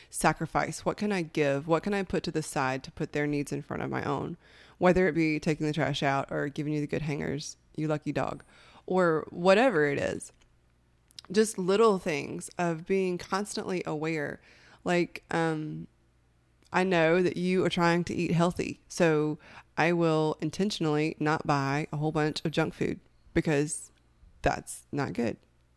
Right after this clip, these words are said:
right? Even though I love junk food, I <laughs> will try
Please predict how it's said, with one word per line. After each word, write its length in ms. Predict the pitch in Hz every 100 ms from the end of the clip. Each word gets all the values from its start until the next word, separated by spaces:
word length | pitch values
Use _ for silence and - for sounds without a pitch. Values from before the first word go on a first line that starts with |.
| _ _ -
right? 360 | 160 190 - - _ - - - _ _ _ -
Even 220 | 214 190
though 220 | 156 143
I 80 | 170
love 500 | 165 139 160 151 139
junk 260 | - 147 -
food, 320 | - - 160 - - - - - _ _ _ _ _ _ _ _ _ _ _ _ _ _ _ _ _
I 140 | 156 165 -
<laughs> 100 | -
will 140 | 185
try 720 | - - 180 190 165 156 180